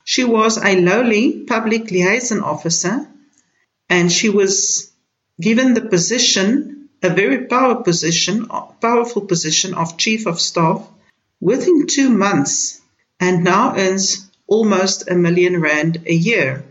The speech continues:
Her dramatic rise to the position, which she assumed in May after the appointment of her father's new cabinet,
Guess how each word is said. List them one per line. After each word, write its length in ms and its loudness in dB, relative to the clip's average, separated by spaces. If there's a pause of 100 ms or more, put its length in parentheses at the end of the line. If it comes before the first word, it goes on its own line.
(380)
Her 160 2
dramatic 640 0
rise 320 0
to 120 -2
the 140 -2
position, 880 0
which 160 -2
she 220 0
assumed 640 -2
in 400 -2 (180)
May 480 0 (400)
after 340 0
the 120 2
appointment 560 0
of 260 -2
her 120 2
father's 580 -2
new 200 0
cabinet, 540 -4